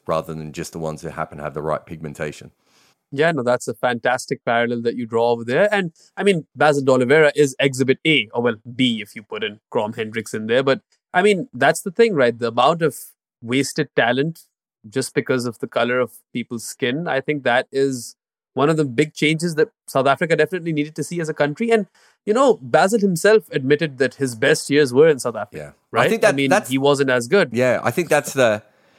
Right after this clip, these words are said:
Speaker 1: from a cricket perspective, if you take the racing
Speaker 2: Hmm.
Speaker 1: a-, away from it, what
Speaker 2: Oh, yeah, of course.
Speaker 1: what could he have
Speaker 2: <laughs>
Speaker 1: been?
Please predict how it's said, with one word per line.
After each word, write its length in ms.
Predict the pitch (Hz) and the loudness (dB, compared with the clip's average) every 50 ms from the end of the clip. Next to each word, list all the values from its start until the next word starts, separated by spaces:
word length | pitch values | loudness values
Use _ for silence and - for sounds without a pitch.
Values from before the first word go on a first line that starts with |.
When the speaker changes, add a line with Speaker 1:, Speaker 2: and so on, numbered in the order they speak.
| _ _ | _ _
Speaker 1:
from 140 | - - 131 | -2 0 2
a 60 | 117 | 2
cricket 320 | - - 160 165 - - - - | 2 2 0 0 0 -2 -4 -4
perspective, 460 | 104 - - 101 90 - - 87 85 95 | -8 -4 -4 -4 -4 -4 -8 -10 -10 -10
if 80 | 92 104 | -10 -10
you 60 | 101 | -4
take 220 | - 135 117 110 | -2 -2 -2 -2
the 80 | - 95 95 95 | -4 -4 -4 -4
racing 260 | 98 - - 151 139 | -4 -4 -4 -4 -2
Speaker 2:
Hmm. 80 | 123 - | -2 -4
Speaker 1:
a-, 260 | - - _ _ - 85 | -6 -8 _ _ -10 -6
away 160 | 85 92 92 | -4 -4 -6
from 180 | 87 - - 78 | -6 -8 -10 -10
it, 140 | 80 73 - - _ _ _ _ _ _ _ _ | -10 -10 -12 -14 _ _ _ _ _ _ _ _
what 320 | 101 98 104 110 135 127 151 | -18 -12 -4 -2 -2 2 4
Speaker 2:
Oh, 120 | 160 143 | 4 4
yeah, 140 | 135 131 113 | 4 2 0
of 100 | 104 - | -2 -2
course. 260 | - 151 117 117 131 | -2 -2 -2 0 0
Speaker 1:
what 220 | 127 151 151 - - | 2 0 0 0 -6
could 220 | - - 143 131 | -6 -2 -2 0
he 120 | 127 127 123 | 2 2 2
have 120 | 113 110 165 | 2 2 2
Speaker 2:
<laughs> 60 | 113 107 | 2 2
Speaker 1:
been? 240 | 113 123 147 170 | 2 0 -2 -6